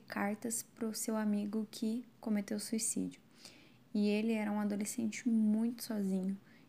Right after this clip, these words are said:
Ele só tinha esse único amigo, era, tipo, o refúgio dele, sabe?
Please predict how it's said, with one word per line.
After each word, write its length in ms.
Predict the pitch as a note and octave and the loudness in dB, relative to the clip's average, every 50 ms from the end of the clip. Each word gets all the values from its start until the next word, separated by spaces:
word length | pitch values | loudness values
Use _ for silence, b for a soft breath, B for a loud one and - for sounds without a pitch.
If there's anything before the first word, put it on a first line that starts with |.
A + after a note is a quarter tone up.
| - - - | -14 -8 -4
Ele 140 | G#3 G3+ | -2 -2
só 140 | G3+ - A3+ | 0 0 -2
tinha 300 | G3+ - - A3+ A3 A3 - - | -4 -2 -2 -4 -4 -4 -4 -4
esse 360 | A#3 A3+ A3+ - - - - - - | -2 -2 -2 -2 -4 -6 -6 -4 -2
único 380 | A#3+ B3 B3+ C#4 C4+ - C4+ | 2 4 4 4 4 2 2
amigo, 340 | A#3+ A3 G3+ G3+ G3+ G#3 G#3+ | 2 2 2 2 0 0 0
era, 340 | G#3+ G#3 G#3+ G#3+ G#3+ A#3 B3 | -2 0 0 0 0 -2 -2
tipo, 260 | - - - - - | -4 -8 -8 -4 -4
o 80 | A3+ G#3 | -2 0
refúgio 580 | G#3 G#3 A3+ A#3 A#3 - - A3 G#3+ G#3 G#3+ A3 | 0 2 0 0 -2 -4 -4 -2 0 0 0 0
dele, 360 | G#3+ A3 G3+ F#3 F3+ F3+ E3+ | 0 2 2 2 0 -2 -4
sabe? 380 | - - F#3 F#3 F#3+ G3+ A3 | -4 -4 -4 -2 0 -2 -2